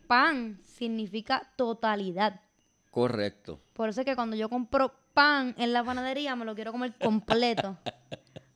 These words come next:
Speaker 1: Porque
Speaker 2: Yeah.
Speaker 1: pan significa totalidad, me lo tengo que co-, comer
Speaker 2: Exacto.
Speaker 1: completamente.
Speaker 2: Y demia viene de demos, que significa pueblo. O sea, en, en la totalidad de
Speaker 1: Mm.
Speaker 2: los pueblos, en la totalidad
Speaker 1: Mm.
Speaker 2: del mundo,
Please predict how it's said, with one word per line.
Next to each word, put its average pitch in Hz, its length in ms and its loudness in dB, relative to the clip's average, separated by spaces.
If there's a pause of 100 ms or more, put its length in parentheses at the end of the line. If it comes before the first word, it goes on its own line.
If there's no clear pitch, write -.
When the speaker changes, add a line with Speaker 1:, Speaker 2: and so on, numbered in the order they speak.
(240)
Speaker 1:
Porque 240 260 -4
Speaker 2:
Yeah. 131 200 2
Speaker 1:
pan 320 380 6
significa 262 600 2
totalidad, 233 520 2
me 240 80 -4
lo 226 80 -2
tengo 233 140 0
que 277 100 -2
co-, 285 60 -6
comer 285 380 2
Speaker 2:
Exacto. - 60 -8
Speaker 1:
completamente. 226 1040 0 (140)
Speaker 2:
Y 120 100 -2
demia 147 480 6
viene 123 280 2
de 143 140 4
demos, 135 520 2
que 107 220 -6
significa 104 500 2
pueblo. 101 460 0
O 90 40 -16
sea, 98 260 -4
en, 87 80 -8 (180)
en 95 60 -6
la 95 140 -6
totalidad 104 460 -4
de 139 60 0
Speaker 1:
Mm. 156 40 2
Speaker 2:
los 147 100 0
pueblos, 143 400 0
en 104 60 -2
la 101 120 -6
totalidad 104 460 -6
Speaker 1:
Mm. 123 40 -12
Speaker 2:
del 135 160 -2
mundo, 120 540 -4